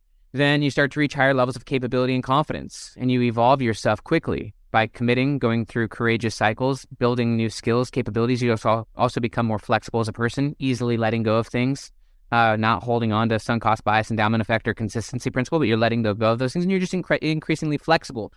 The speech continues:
transformable as a person. Uh, and then you just keep raising the standard, but specifying the standard. One last concept is called fitness function, which is just the idea that as people, we're always optimizing towards something, and we're also becoming increasingly specific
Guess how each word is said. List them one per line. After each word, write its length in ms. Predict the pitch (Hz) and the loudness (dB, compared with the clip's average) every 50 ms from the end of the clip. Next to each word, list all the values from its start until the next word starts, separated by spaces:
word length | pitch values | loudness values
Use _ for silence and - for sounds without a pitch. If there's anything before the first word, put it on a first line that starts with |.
| - _ - | -20 _ -6
transformable 760 | - 151 139 131 - - 156 156 160 156 127 110 101 87 - | -2 -2 -2 -2 -2 -2 -2 0 2 2 0 0 -2 -4 -2
as 160 | - 120 127 | 0 0 0
a 60 | 131 127 | 0 -2
person. 460 | - 147 156 - - - 64 - - - _ _ _ _ _ _ _ _ _ _ _ _ _ _ _ _ _ _ - _ _ - | -2 -2 -2 -2 -2 -6 -12 -12 -14 -18 _ _ _ _ _ _ _ _ _ _ _ _ _ _ _ _ _ _ -20 _ _ 0
Uh, 220 | 131 135 139 143 | 0 2 2 2
and 100 | - 143 | 0 0
then 80 | 151 156 | 0 0
you 80 | 160 151 | 0 -2
just 140 | 151 - | -2 -4
keep 160 | - - - - | -6 -4 -2 0
raising 240 | 151 165 165 180 | 0 0 0 -2
the 60 | 170 151 | -4 -2
standard, 320 | - 151 143 147 175 170 | -2 0 0 0 0 -2
but 120 | 170 139 | -2 -4
specifying 600 | - - - - 170 196 - 202 - 147 120 110 | -6 -6 -4 -2 -2 -2 -2 -2 0 0 0 0
the 60 | 104 - | 0 -2
standard. 420 | - - 71 65 64 60 - - - _ _ _ _ _ _ _ _ _ _ _ _ _ _ _ _ - - 127 | -4 -6 -6 -6 -6 -8 -10 -12 -18 _ _ _ _ _ _ _ _ _ _ _ _ _ _ _ _ -10 -4 0
One 140 | 135 147 | 0 2
last 180 | 147 143 135 - | 2 2 0 0
concept 420 | - 147 143 151 - 127 98 - | 0 0 0 0 0 -2 -4 -4
is 60 | 113 - | -6 -4
called 240 | - 110 110 - - - | -4 -4 -4 -2 -4 -6
fitness 280 | - - 120 113 - | -6 -4 -4 -6 -4
function, 540 | - 120 127 143 135 - - - - - 120 | -4 -2 -2 -2 -4 -6 -10 -12 -12 -12 -10
which 160 | 123 120 - | -10 -8 -8
is 80 | 120 107 | -6 -6
just 160 | - 127 - | -6 -4 0
the 80 | 139 127 | 0 0
idea 220 | 120 120 131 127 | 2 2 2 2
that 100 | 123 113 | 2 4
as 220 | 110 113 117 - | 4 2 2 0
people, 280 | - - 139 135 - 113 | -2 -2 -2 -2 -2 -2
we're 160 | 107 110 107 | -2 0 2
always 240 | 107 110 117 117 107 | 2 4 2 2 0
optimizing 640 | - 92 117 120 - 131 120 113 113 113 107 110 104 | 0 0 -2 -2 0 0 0 0 0 0 -2 -4 -2
towards 220 | - 117 117 - | -2 -2 -2 0
something, 340 | - 147 156 151 - 127 123 | 0 0 0 0 0 0 0
and 80 | 123 123 | 2 2
we're 120 | 120 127 | 4 4
also 180 | 143 139 - 151 | 2 2 2 -2
becoming 360 | 139 131 - 139 135 135 131 | -2 -2 -2 0 0 0 0
increasingly 500 | 123 123 - - 139 - - 131 123 120 | -2 -2 -2 -2 -2 -2 0 -2 -2 -2
specific 680 | - - - 123 - - 165 - 127 98 - - - | -4 -6 -8 -6 -2 0 0 2 2 0 0 -4 -12